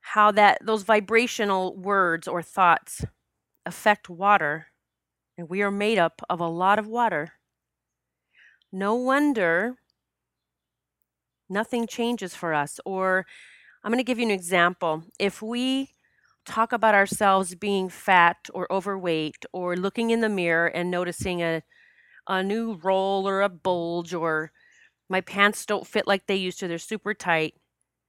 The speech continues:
that, all those vibrations that you are thinking or going through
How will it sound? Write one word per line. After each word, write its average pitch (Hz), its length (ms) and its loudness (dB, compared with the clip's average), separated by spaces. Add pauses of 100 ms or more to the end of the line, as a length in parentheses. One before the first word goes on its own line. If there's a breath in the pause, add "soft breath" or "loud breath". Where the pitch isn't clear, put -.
(420)
that, 220 400 8 (180)
all 214 300 10
those 254 260 2
vibrations 247 920 0
that 220 200 0
you 208 120 -4
are 202 100 -2
thinking 233 580 -4
or 196 120 -4
going 196 300 -4
through 180 440 -8